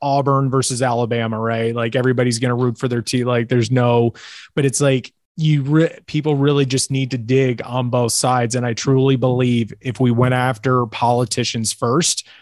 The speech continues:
and started digging into why certain people's base salary is a hundred thousand dollars, but they're making twenty-five million dollars, it's like,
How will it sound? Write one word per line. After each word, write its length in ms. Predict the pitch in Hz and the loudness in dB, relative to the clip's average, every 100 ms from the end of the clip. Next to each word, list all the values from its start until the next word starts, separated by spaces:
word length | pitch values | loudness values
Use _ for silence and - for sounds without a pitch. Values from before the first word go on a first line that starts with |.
| _ _ | _ _
and 160 | 139 127 | -2 -2
started 480 | - 143 131 117 104 | 0 0 0 -2 -2
digging 360 | 135 131 135 | -2 0 0
into 760 | 135 135 135 - 131 123 120 117 - - - _ _ _ - | 0 -2 -2 0 2 2 0 -2 -8 -20 -20 _ _ _ -12
why 380 | 127 117 123 139 | -2 2 4 2
certain 400 | - 160 147 139 | 2 0 -2 -2
people's 460 | 147 147 147 131 | -2 0 0 -2
base 300 | 104 143 160 | 0 0 2
salary 600 | - 170 175 160 135 123 | 0 0 2 2 2 2
is 260 | 123 120 113 | 0 0 -2
a 60 | |
hundred 360 | 117 139 156 139 | -2 -2 -2 -2
thousand 340 | 151 151 135 | 0 0 -2
dollars, 460 | 147 156 151 131 120 | -2 0 0 0 -2
but 160 | 135 127 | -4 -2
they're 160 | 131 | -2
making 560 | 131 139 135 139 131 123 | 0 -2 -4 -6 -4 -4
twenty-five 960 | - - 156 170 165 139 160 151 175 | -4 0 2 4 2 2 0 2 0
million 380 | 143 135 127 123 | 2 2 0 0
dollars, 440 | 120 120 120 120 127 | 0 0 0 0 -2
it's 180 | 120 | -2
like, 460 | 147 139 131 127 - | 0 0 0 -4 -12